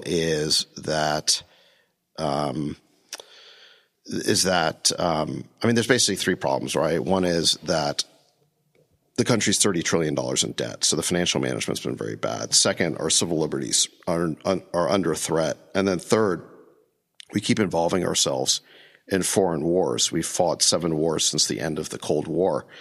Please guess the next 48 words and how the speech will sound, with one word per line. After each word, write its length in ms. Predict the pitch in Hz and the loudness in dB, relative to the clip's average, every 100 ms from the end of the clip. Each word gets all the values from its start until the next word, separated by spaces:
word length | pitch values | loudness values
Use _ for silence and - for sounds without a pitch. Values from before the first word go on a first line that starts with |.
| - - - - - | -20 -20 -20 -20 -6
uh, 240 | 76 78 65 | -2 0 0
and 120 | 92 | 0
we've 280 | 92 85 - - - | 0 -2 -6 -16 -10
lost 320 | 92 85 78 - | -2 0 2 2
just 140 | - | 0
about 160 | 73 71 | 0 -2
every 140 | 82 | -2
single 240 | - 60 | -2 -2
one 160 | 57 78 | -2 -2
of 100 | 82 | -4
them. 300 | 60 57 - | -6 -6 -10
And 180 | - 76 | -8 0
so 260 | - 90 82 | 2 2 2
we 140 | 80 | 0
keep 280 | - - 90 | -2 -2 -2
involving 500 | 76 78 78 87 80 | -2 0 0 0 0
ourselves 580 | 69 - 67 62 - - - - - - _ - | 0 0 0 0 -2 -2 -6 -20 -20 -20 _ -2
in 80 | 90 | 0
all 140 | 80 | 2
these 160 | 80 - | 0 0
crazy 320 | - 85 71 | 0 0 0
foreign 400 | - 78 69 67 | 0 -2 -2 -2
wars. 480 | 78 80 60 - - - - - - - | 0 0 0 0 -2 -16 -20 -20 -10 0
So 160 | 107 | 2
I 80 | 104 | 4
think 140 | 131 | 4
if 60 | 120 | 2
you 80 | 113 | 2
could 120 | 107 | 2
just 140 | 98 | 2
correct 280 | - 95 - | 2 0 2
those 240 | 92 95 - | 2 4 2
three 120 | 85 | 0
problems, 520 | - 101 107 85 - | 2 2 2 0 -2
I 80 | 85 | 0
think 180 | 104 - | 0 0
the 160 | 87 - - _ _ - | -2 -4 -20 _ _ -2
fundamental 420 | 101 104 95 78 - | 2 2 2 0 0
engine 360 | 95 95 92 | 0 2 0
of 80 | 82 | 0
American 360 | 80 90 - 82 | 0 0 0 -2
prosperity 840 | 78 - - 92 101 78 65 - - _ _ _ | 0 0 2 2 2 0 -4 -8 -16 _ _ _
is 280 | 82 90 85 | 0 2 2
alive 340 | 76 78 82 | 2 2 0
and 140 | 80 64 | -2 -2
well. 340 | 82 92 65 | 2 2 0
It's 200 | 65 - | 0 0
the, 280 | - 76 | 0 0